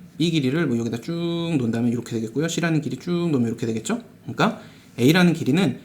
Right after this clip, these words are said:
B라는, B랑 C라는 길이를 더한 거보다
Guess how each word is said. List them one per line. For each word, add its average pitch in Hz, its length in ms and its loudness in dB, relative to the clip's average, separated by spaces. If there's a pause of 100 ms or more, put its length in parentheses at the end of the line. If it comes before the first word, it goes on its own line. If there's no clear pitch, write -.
(180)
B라는, 185 640 2 (100)
B랑 175 300 4
C라는 180 400 4
길이를 165 580 2
더한 117 220 2
거보다 117 480 0